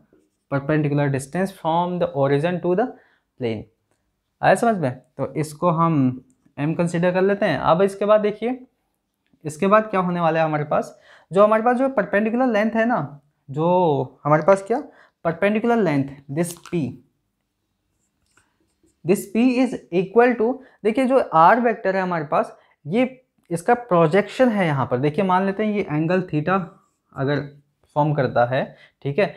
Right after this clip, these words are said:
with normal के साथ, ठीक है, यहाँ पर कोई आर्बिट्रेरी पॉइंट है, वो कहीं पर भी हो सकता है, यहाँ पर भी हो सकता है, यहाँ पर भी, यहाँ पर भी, कहीं पर भी, हमने यहाँ पर चूज़ किया, ठीक है। तो इसका प्रोजेक्शन इस पर क्या होगा, प्रोजेक्शन कैसे डिफाइंड होता है, R,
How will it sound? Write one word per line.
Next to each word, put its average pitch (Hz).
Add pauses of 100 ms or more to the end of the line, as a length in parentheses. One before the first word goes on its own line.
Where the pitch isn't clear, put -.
(220)
with 139
normal 139
के 147
साथ, 143 (280)
ठीक 147
है, 151
यहाँ 143
पर 175
कोई 202
आर्बिट्रेरी 180
पॉइंट 127
है, 127
वो 185
कहीं 226
पर 226
भी 190
हो 143
सकता 127
है, 123
यहाँ 131
पर 147
भी 151
हो 151
सकता 139
है, 131
यहाँ 131
पर 135
भी, 135 (100)
यहाँ 135
पर 135
भी, 143
कहीं 185
पर 127
भी, 120 (300)
हमने 208
यहाँ 165
पर 131
चूज़ 117
किया, 131 (460)
ठीक 170
है। 202 (440)
तो 185
इसका 233
प्रोजेक्शन 202
इस 180
पर 208
क्या 208
होगा, 202 (460)
प्रोजेक्शन 175
कैसे 196
डिफाइंड 202
होता 196
है, -
R, 165